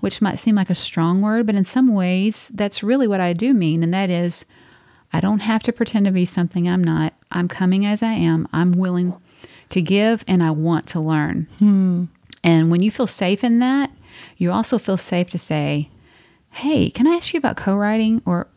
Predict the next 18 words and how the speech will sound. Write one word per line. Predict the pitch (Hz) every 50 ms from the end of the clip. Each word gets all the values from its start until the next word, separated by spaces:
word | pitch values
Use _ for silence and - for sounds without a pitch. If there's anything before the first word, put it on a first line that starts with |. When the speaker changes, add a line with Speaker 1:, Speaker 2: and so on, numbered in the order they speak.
| _ _ -
Speaker 1:
"What's | 202 202 254 294 - -
it | 381 -
like | - 196 202 208 -
to | 185 -
publish?" | - 170 165 160 156 156 151 151 - - - -
Or, | 185 175 170 - -
"I'm | - - 202 233 233
stuck. | - - - - - - - 202 190 - -
I'm | - 190 190
having | 196 196 196 185
this | 180 175 - - 196
issue | 202 196 - - - 185 180 175 175 165
in | 165 160 156 - - - - - -
leading | 190 202 208 190 185 175 170
worship | 165 165 170 - - - - -
at | -
my | - 165 165 160 156 151
church." | 147 - - 185 165 156 - - - -